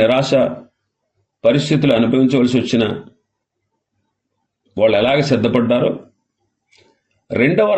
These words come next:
రాకడ కొరకు కనిపెట్టుచున్నటువంటి సంఘం అంటే విశ్వాసులైనటువంటి మనం, మనకు ఈ గ్రంథం మార్గదర్శిగా ఉంది.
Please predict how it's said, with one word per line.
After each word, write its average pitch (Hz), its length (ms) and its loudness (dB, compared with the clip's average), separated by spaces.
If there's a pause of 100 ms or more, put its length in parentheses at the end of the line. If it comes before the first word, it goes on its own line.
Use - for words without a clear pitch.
రాకడ 190 320 -2
కొరకు 175 300 0
కనిపెట్టుచున్నటువంటి 156 1000 0 (160)
సంఘం 160 320 0 (1400)
అంటే 123 140 0 (100)
విశ్వాసులైనటువంటి 135 880 0
మనం, 120 200 0 (1500)
మనకు 151 280 -2 (160)
ఈ - 20 4 (140)
గ్రంథం 151 340 2 (120)
మార్గదర్శిగా 123 640 0 (1040)
ఉంది. 82 180 -8